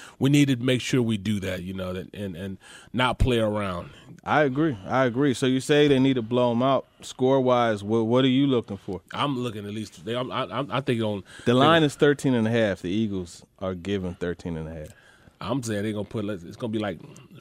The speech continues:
Speaker 1: forty to, like, seven or something like
Speaker 2: Forty
Speaker 1: that.
Speaker 2: burger to seven.
Speaker 1: Yeah, man.
Speaker 2: Oh, hey, I, I hope so, 'cause I cannot stand the Bears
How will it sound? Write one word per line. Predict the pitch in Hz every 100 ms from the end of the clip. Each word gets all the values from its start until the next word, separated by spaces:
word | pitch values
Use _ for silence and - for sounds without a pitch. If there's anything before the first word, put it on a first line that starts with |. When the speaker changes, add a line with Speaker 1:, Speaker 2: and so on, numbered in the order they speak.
| - -
Speaker 1:
forty | 117 120 117
to, | 110
like, | 107 101
seven | - 90 120 92 82
or | -
something | - 110
like | 104
Speaker 2:
Forty | 107 101
Speaker 1:
that. | 92
Speaker 2:
burger | 95 95 90
to | 82 82
seven. | - 90 85
Speaker 1:
Yeah, | 104 98 101
man. | 92 80 82 85 -
Speaker 2:
Oh, | 107 - - _ -
hey, | 135 156 107 - -
I, | 147 147 185
I | 196
hope | 165 151 139
so, | 139 127
'cause | 110 113
I | 143
cannot | - 147 127 120
stand | - - 131 139 127
the | 110
Bears | 104 110 110 101 101